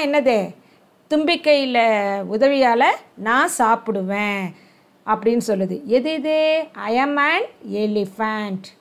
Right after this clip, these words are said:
I am an dash. I ingest soil with organic waste and microbes. அப்படின்னா,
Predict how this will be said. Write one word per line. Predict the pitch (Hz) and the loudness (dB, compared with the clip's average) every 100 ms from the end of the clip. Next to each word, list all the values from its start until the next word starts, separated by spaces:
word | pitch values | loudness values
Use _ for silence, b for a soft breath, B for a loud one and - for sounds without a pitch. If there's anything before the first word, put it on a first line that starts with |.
| _ _ _ _ _ | _ _ _ _ _
I | - 349 403 | -4 -2 0
am | 427 440 | -2 -6
an | - 359 349 302 | -6 -4 -4 -2
dash. | 330 311 233 196 - _ _ _ _ _ _ _ _ | 0 2 0 -4 -14 _ _ _ _ _ _ _ _
I | - 226 214 220 | -6 -4 -2 0
ingest | 269 302 370 381 311 - | 2 2 2 0 -4 0
soil | 226 254 294 311 | 2 2 2 -2
with | 247 - - | -4 -6 -6
organic | 190 214 196 247 277 311 330 208 | -6 -6 -4 -2 0 -2 -4 -8
waste | 185 202 226 - - _ _ | -8 -2 -2 -2 -6 _ _
and | 202 202 196 208 415 - _ _ _ _ _ _ _ _ _ _ _ _ _ _ 226 | -6 -4 -4 -4 -6 -8 _ _ _ _ _ _ _ _ _ _ _ _ _ _ -6
microbes. | 220 233 240 190 240 240 208 165 - - _ _ _ _ _ _ - | -2 0 0 2 2 2 0 -6 -16 -20 _ _ _ _ _ _ -8
அப்படின்னா, | 214 185 202 190 190 240 | -6 -4 -6 -4 -2 -2